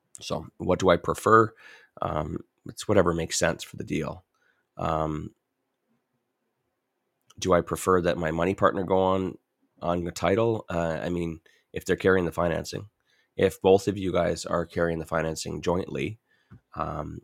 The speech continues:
then both of you would be on the title. Whoever qualifies for the financing is the one on title, and then the other person has the right to register their, their interest on title in the form of a be-, beneficial interest caveat.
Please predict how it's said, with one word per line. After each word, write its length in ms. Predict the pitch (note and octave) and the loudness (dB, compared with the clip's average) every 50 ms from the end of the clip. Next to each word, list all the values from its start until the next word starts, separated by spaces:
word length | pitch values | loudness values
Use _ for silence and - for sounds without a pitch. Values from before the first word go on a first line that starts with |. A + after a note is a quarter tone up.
| _ - | _ -10
then 260 | E2 E2 E2 D#2+ D#2+ | -6 -4 -4 -4 -2
both 300 | D#2 E2 D#2+ F2 - - | -2 -2 -2 -2 -4 -6
of 100 | D2+ - | -10 -8
you 140 | - D#2+ D2+ | -6 -6 -4
would 160 | D2+ - - | -4 -4 -4
be 120 | E2 D#2+ | -4 -4
on 120 | D#2 D#2 D#2 | -4 -4 -4
the 80 | - | -4
title. 300 | - - - - - - | -4 -6 -6 -6 -6 -2
Whoever 380 | D#2+ F2+ F#2+ G2 G2 G#2 F#2+ E2 | 2 4 4 4 6 4 2 2
qualifies 460 | - - D#2 D#2+ D#2+ - D2 D2+ - | 2 2 2 2 2 0 -2 -2 -4
for 80 | - - | -4 -6
the 80 | C#2+ | -8
financing 460 | - - D2+ D2 - - - - D#2 | -8 -8 -8 -6 -6 -8 -8 -8 -8
is 80 | D#2 D#2 | -8 -6
the 80 | - D#2 | -6 -6
one 100 | D2+ D2 | -6 -6
on 80 | D2+ | -6
title, 340 | D2+ - D2+ D2+ D#2 F2 G2 | -6 -6 -4 -2 -2 -2 -2
and 140 | - D#2+ D#2+ | -4 -4 -6
then 120 | D2+ D2+ D2+ | -6 -6 -6
the 100 | D2+ D#2 | -8 -8
other 140 | C#2+ C#2+ | -8 -10
person 340 | - - - - - - D2+ - _ - - - - - _ | -10 -8 -8 -8 -8 -8 -10 -10 _ -16 -20 -20 -20 -14 _
has 240 | - F2+ F2 D#2 C#2+ | 2 2 2 2 0
the 100 | E2 D#2+ | -2 -2
right 340 | D2+ E2+ E2 E2 - - - - - - | 0 0 0 0 -2 -4 -8 -10 -10 -8
to 440 | - - E2+ E2 D#2+ E2 E2 E2+ - _ _ _ _ | -4 0 0 0 0 0 -2 -6 -10 _ _ _ _
register 420 | F#2 F2 E2 D#2+ - - - E2 D#2 | 0 0 0 0 -2 -2 0 0 0
their, 240 | D#2+ D#2+ D#2 C#2+ - | 0 0 -2 -2 -4
their 160 | - D#2+ D#2 | -4 -4 -4
interest 300 | D2+ D2 - D#2+ D#2 - | -4 -4 -4 -4 -4 -4
on 100 | - - | -4 -4
title 300 | - - - - - - - - | -4 -4 -6 -6 -6 -10 -14 -14
in 80 | D#2 | -14
the 60 | D#2 | -14
form 240 | - - D#2+ D#2 D#2 | -10 -6 -6 -6 -4
of 100 | D#2 D#2 | -6 -6
a 80 | D#2 D#2 | -6 -6
be-, 340 | D2+ D#2+ D2+ D2 - - - | -4 -2 -2 -4 -4 -2 2
beneficial 440 | - F2+ F2+ E2+ - D#2+ - - D2 | 4 4 4 4 2 -2 -2 -2 -2
interest 440 | C#2+ C#2+ - - - - - - - _ _ _ | -4 -4 -6 -8 -10 -12 -12 -14 -18 _ _ _
caveat. 320 | - D#2 D2 - - - | -8 -8 -8 -8 -10 -14